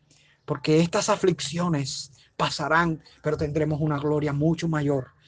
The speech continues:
de la que estamos experimentando. Y la última pregunta que me hago cuando veo este texto es, ¿cuál es la razón por la que podemos depositar nuestras ansiedades sobre Dios?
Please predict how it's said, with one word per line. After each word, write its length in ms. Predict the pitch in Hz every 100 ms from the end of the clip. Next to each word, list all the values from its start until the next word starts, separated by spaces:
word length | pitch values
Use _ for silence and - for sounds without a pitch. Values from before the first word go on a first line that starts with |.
| - -
de 100 | 156
la 80 | 143
que 80 |
estamos 320 | 135 143 143 135
experimentando. 720 | 135 139 135 131 135 131 127 _ _ _ _ _ - - - -
Y 80 |
la 100 | 202
última 280 | 277 339 311
pregunta 440 | 233 185 226 214 175
que 100 | 156
me 120 | 156
hago 240 | 170 170
cuando 240 | 147 139 139
veo 120 | 160
este 200 | 156 139
texto 440 | 170 170 151 135 _ _ _ _ _ _ _ -
es, 400 | 190 185 - - - _ - - _ _
¿cuál 260 | - 247 247
es 80 | 240
la 120 | 233
razón 680 | 208 175 - 202 151 120 - _ _
por 120 | - 143
la 140 | 139
que 120 | 156
podemos 560 | 143 147 143 196 190 143
depositar 800 | 143 160 139 147 - 196 233 -
nuestras 440 | 139 135 135 127
ansiedades 680 | 131 131 131 123 139 160 135
sobre 260 | 120 117 -
Dios? 340 | 120 - -